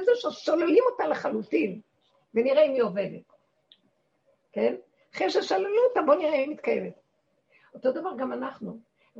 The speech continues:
רק על ידי השלילה העצמית, אנחנו יכולים להכיר את האמת. אי אפשר בחיובי להכיר את האמת, כי האמת מתכסה. אז מה זאת אומרת?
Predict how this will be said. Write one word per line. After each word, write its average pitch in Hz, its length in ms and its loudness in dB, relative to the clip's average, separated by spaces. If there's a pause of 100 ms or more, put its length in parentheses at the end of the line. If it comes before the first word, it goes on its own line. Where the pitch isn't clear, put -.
רק 294 260 -6
על 381 100 0
ידי 233 280 0
השלילה 220 640 -2
העצמית, 247 680 0 (680)
אנחנו 220 340 -2
יכולים 220 360 -4
להכיר 196 380 -6
את - 120 -12
האמת. 175 360 -6 (400)
אי 381 240 4
אפשר 247 300 -4
בחיובי 190 460 -6
להכיר 180 280 -12
את 151 100 -14
האמת, 175 240 -8
כי - 120 -12
האמת 233 280 -6
מתכסה. - 480 -8 (800)
אז 220 80 -2
מה 262 160 0
זאת - 220 -6
אומרת? 202 480 -2